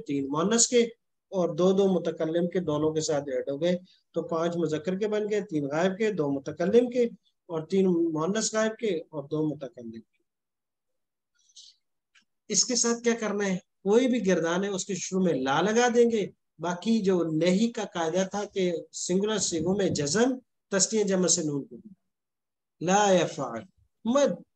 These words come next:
करो, ला यफ़अल, मत करो तुम दोनों, ला यफ़अलु, ना करो आप सब, ला फ़अल,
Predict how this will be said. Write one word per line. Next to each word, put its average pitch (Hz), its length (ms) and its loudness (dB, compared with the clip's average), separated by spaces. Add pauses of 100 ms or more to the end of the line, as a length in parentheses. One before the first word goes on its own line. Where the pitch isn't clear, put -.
(280)
करो, 165 600 0 (280)
ला 175 200 0
यफ़अल, 175 600 2 (160)
मत 254 220 -8
करो 202 260 0
तुम 165 240 -2
दोनों, 139 340 -4 (640)
ला 180 240 0
यफ़अलु, 151 580 0 (360)
ना 202 400 0 (120)
करो 165 280 -2 (140)
आप 135 200 -6
सब, 127 300 -6 (360)
ला 180 180 0
फ़अल, 123 420 -6